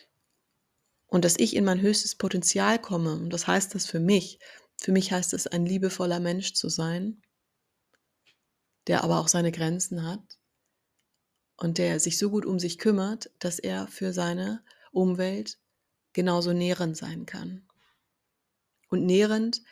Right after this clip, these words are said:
in dem Sinne, dass ich auch dir helfe, dein Licht zu sehen. Und das ist nicht immer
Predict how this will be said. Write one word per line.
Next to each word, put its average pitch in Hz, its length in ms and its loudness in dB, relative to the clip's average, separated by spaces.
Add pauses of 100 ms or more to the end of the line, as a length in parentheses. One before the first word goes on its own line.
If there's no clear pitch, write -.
(140)
in 185 160 0
dem 180 240 0
Sinne, 185 500 -4 (1600)
dass - 760 -6 (1400)
ich - 320 -4 (100)
auch - 220 -8 (180)
dir 202 220 6
helfe, 165 340 0
dein 165 200 -2
Licht 185 280 -6
zu - 140 -2
sehen. 185 520 -8 (580)
Und 165 120 -2
das 156 120 0
ist - 140 -4
nicht 180 200 -2
immer 170 380 -2